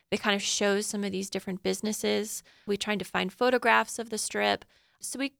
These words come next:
kind of really just reached out and talked to people when we were starting to plan it.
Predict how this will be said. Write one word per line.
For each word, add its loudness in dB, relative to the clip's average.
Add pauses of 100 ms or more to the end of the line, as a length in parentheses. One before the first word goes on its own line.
(120)
kind 2
of 0
really 2
just -6 (160)
reached 0
out 6
and -8
talked -4
to -14
people -12
when -4
we 0
were -4
starting -4
to -10
plan -12
it. -12